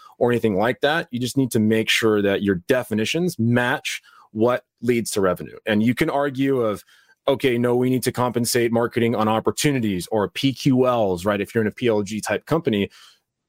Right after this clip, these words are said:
but there's, there's a level of which they can't, you, marketing can't control that. Opportunities, if you're given mo-, if, if your, um, process is to generate quality M Q Ls and hand over to sales,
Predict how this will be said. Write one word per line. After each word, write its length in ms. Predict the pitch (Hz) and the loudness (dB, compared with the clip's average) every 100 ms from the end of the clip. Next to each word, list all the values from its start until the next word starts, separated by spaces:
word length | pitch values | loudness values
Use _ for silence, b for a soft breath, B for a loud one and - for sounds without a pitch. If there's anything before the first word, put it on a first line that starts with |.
| _ | _
but 180 | 143 135 | -2 0
there's, 260 | 139 135 117 | 0 0 -2
there's 220 | 139 123 | -2 0
a 60 | |
level 420 | 120 139 165 170 139 | 0 0 2 0 0
of 120 | 110 | 0
which 220 | 113 - | -2 0
they 120 | 113 | -2
can't, 240 | 110 113 - | 0 -4 -6
you, 200 | - 120 - | -6 -6 -4
marketing 380 | 127 123 117 117 | -2 0 0 -2
can't 180 | 117 113 | 0 -2
control 340 | 113 131 196 | -2 0 0
that. 180 | 110 - - | -2 -2 -2
Opportunities, 680 | 143 139 - 208 175 120 113 | -2 -2 -2 0 0 0 -2
if 140 | 107 | -2
you're 140 | 123 | -2
given 320 | 107 135 139 143 | 2 2 2 2
mo-, 180 | 131 - | 0 0
if, 240 | 117 113 - | -2 -2 -2
if 240 | 117 - | 0 0
your, 480 | 113 110 107 104 - | 2 2 4 2 2
um, 400 | 104 101 95 95 B B B B _ _ - - | 2 2 2 -2 B B B B _ _ -12 -4
process 540 | 151 156 143 113 131 | -4 -2 -4 -6 -6
is 160 | - 113 | -10 -12
to 120 | 120 | -12
generate 600 | 104 135 143 131 127 - - - | -4 -2 0 0 -2 -4 -10 -4
quality 380 | 135 127 131 120 | 0 0 0 0
M 100 | 120 | -2
Q 220 | 160 123 | 0 2
Ls 200 | 107 123 | 2 0
and 120 | 107 | -2
hand 180 | 113 117 | 0 2
over 220 | 107 110 | 2 0
to 120 | - | -2
sales, 460 | 127 - 92 120 | 0 2 2 2